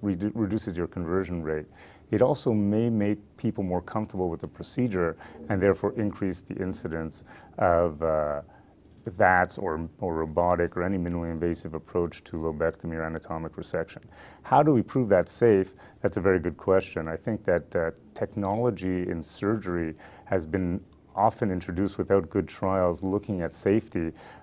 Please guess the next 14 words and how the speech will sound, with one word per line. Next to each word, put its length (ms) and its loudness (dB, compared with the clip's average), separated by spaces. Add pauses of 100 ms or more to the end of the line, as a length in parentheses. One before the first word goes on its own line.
(100)
Uh, 280 6
we 340 4
in 80 4
our 160 4
lab 440 4
have 240 2
been 160 -2
pushing 480 -4
the 160 -2
safety 420 -2
aspect 460 -4
of 140 -6
this, 260 0
and 140 -4